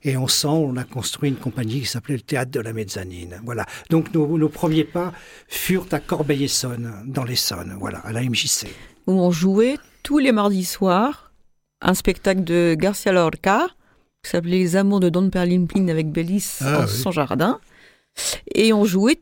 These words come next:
Speaker 2: tous les mardis soirs, et ça c'était aussi une sacrée gageure, parce que évidemment, euh, la M J C de,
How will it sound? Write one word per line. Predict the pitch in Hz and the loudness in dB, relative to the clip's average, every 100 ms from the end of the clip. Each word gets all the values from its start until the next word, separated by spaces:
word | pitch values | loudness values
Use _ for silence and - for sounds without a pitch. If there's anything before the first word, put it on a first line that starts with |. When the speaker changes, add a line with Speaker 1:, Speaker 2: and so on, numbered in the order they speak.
| - | 0
Speaker 2:
tous | 320 339 | 2 6
les | 262 | 4
mardis | 220 208 175 | 2 -2 -6
soirs, | - 240 254 | -2 0 2
et | |
ça | - 220 | 0 0
c'était | 208 - | 0 0
aussi | 170 156 - | -2 -2 2
une | 254 226 | 2 2
sacrée | 190 - | 0 -2
gageure, | 190 151 147 220 262 | 0 0 0 0 0
parce | 160 - | -4 -4
que | 160 | -2
évidemment, | 156 156 156 147 180 220 202 | 0 0 0 2 2 2 2
euh, | 165 156 147 143 | 2 2 2 4
la | 156 | 4
M | 180 | 4
J | 180 196 | 2 0
C | - 208 | 0 0
de, | 175 170 160 147 | 2 0 0 0